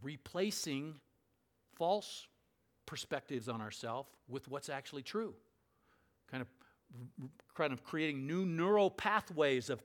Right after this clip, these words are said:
thinking about who I am. I, I'm, I'm not just a second-class person.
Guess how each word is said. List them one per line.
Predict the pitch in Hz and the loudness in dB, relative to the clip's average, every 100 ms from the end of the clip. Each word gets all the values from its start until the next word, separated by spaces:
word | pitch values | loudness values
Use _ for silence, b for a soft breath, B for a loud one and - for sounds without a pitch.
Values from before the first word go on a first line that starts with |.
| - | 0
thinking | 214 226 147 123 | 0 2 -2 0
about | 120 120 | -2 -2
who | 180 196 | 0 2
I | 185 | 2
am. | 175 233 214 110 B B - | 0 0 -2 -6 B B -4
I, | 139 147 165 | -2 2 0
I'm, | 196 - B | 0 -6 B
I'm | 139 185 | -4 -2
not | 180 220 285 b b b - | 0 -2 -4 b b b -8
just | 151 - | -8 -6
a | 139 | -8
second-class | - 165 156 131 151 131 123 | -6 -6 -6 -8 -4 -4 -6
person. | - 143 127 - 104 | -8 -6 -6 -6 -10